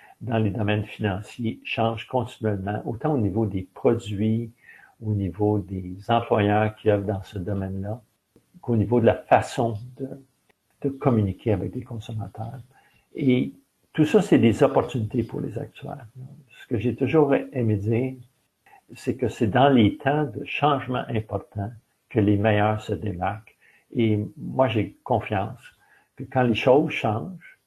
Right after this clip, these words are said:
les actuaires vont pouvoir trouver leur rôle et vont pouvoir, euh, ressortir de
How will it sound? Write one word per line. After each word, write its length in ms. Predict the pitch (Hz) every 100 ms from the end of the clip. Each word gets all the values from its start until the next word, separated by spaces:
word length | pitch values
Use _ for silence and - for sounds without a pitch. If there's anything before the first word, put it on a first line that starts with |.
| _ _ _ _
les 240 | 131 131 110
actuaires 540 | - - 101 113 101
vont 160 | 98 95
pouvoir 440 | - 123 107 107 110
trouver 500 | 107 95 92 107 135 _ _ _ _
leur 240 | 120 120 113
rôle 280 | 120 107 113 _ _ _ _
et 120 | 135 104
vont 180 | 104
pouvoir, 760 | 95 - 104 107 101 101 101 92 _ _ - - _ -
euh, 40 | - - - _
ressortir 800 | 135 143 147 127 - - 104 104
de 120 | 98